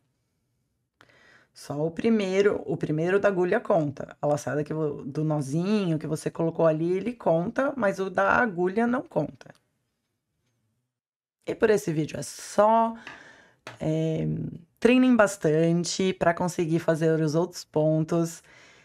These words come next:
Fazer correntinha é um exercício interessante justamente pra você pegar esse movimento, porque esse movimento,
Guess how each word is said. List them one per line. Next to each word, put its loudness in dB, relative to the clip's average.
Fazer 0
correntinha 0
é 0
um 2
exercício -2
interessante -2
justamente -2
pra -2
você -2
pegar 2
esse -2
movimento, -2
porque -6
esse -4
movimento, -4